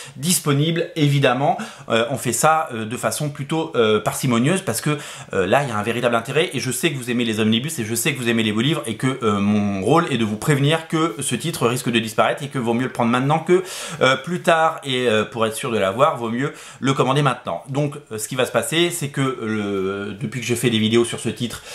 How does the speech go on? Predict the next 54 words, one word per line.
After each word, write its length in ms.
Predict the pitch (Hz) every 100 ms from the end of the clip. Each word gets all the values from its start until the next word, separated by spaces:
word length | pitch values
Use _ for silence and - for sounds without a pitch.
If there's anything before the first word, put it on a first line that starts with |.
| - -
et 140 | 127
sur 160 | 120 120
son 120 | 117
succès, 360 | 110 123 - 170
hein, 80 | 143
depuis 200 | 110 117
deux, 80 | 113
trois 200 | 120 110
jours, 260 | 143 160 - - -
eh 80 | 117
bien, 280 | 127 143 143
euh, 120 | 120 117
les 180 | 139
commandes 460 | 139 143 139 123 101
au 80 | 120
niveau, 480 | 123 110 120 120 117
euh, 400 | 107 98 95 98
national, 640 | 117 - 135 123 117 - 107
euh, 120 | 98 123
augmentent, 400 | 123 117 160 -
puisque, 260 | - - 110 107 -
bah, 180 | 98 98
les 140 | 107
libraires 440 | 131 120 117 117
qui 100 | -
en 100 | 104
ont 60 | 104
vendu 240 | 107 110
ce 100 | 110 127
week-end, 300 | 110 117 107 - - - - 98
euh, 360 | 90 85 - - 143
ont 80 |
profité 400 | - 147 139 139
aussi 500 | 135 113 - 139 127
de, 300 | 110 107 98
de, 180 | 95 95
de, 220 | 92 98
de 160 | 101 98
cette 180 | 120 131
information, 640 | 120 123 120 - 143 175 120
et 60 |
c'est 140 | - -
tant 160 | 147
mieux. 240 | 143 117 143 - - -
Euh, 100 | 104
c'est-à-dire 380 | 107 117 113 117
que 80 | 143
samedi, 480 | - 135 120 143 156
des 80 | 113
libraires 320 | 113 123 -
partout 260 | 131 -
en 80 | 131
France 340 | - 147 175 139
ont, 160 | 117